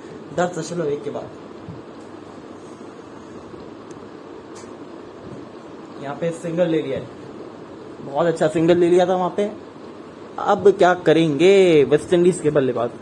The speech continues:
देखिए, जितना सीधे बल्ले हो सके, जितना सीधे बल्ले से खेलिए, क्योंकि ये जो wicket है,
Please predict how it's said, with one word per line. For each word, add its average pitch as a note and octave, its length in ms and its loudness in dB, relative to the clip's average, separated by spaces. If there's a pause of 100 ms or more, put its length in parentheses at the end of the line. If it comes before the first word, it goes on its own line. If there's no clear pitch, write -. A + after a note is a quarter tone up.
(440)
देखिए, F#3 200 6
जितना F3 360 4
सीधे F3+ 280 6
बल्ले D3+ 260 6
हो D3 100 8
सके, D#3 400 4
जितना E3+ 580 2
सीधे F3 260 6
बल्ले D3+ 260 6
से D#3 140 2
खेलिए, C#3 320 2
क्योंकि D#3+ 440 4
ये G3+ 160 8
जो F3+ 180 6
wicket D3 400 4
है, A#2 140 2